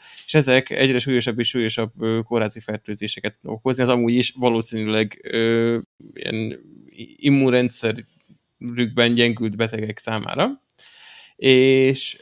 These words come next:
erre lehet alternatíva az, hogy fertőtlenítő szerek helyett, ö,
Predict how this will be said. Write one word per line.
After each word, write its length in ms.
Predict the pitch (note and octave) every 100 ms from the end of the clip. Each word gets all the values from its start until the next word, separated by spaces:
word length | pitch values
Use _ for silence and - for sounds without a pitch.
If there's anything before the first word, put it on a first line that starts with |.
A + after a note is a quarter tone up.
| -
erre 240 | F3+ E3
lehet 380 | A#2+ D3 A#2 -
alternatíva 720 | B2 A#2+ G#2+ G#2+ A2+ A2+ A2+
az, 180 | F3+ G3
hogy 260 | B2+ A#2 -
fertőtlenítő 920 | - G3+ G#3+ A#2 B2 B2+ A#2 - A2+
szerek 420 | A2 A#2+ G#2+ A2 -
helyett, 640 | G#2 A2 A3+ - - - _ _ _
ö, 460 | - C3+ C#3 C#3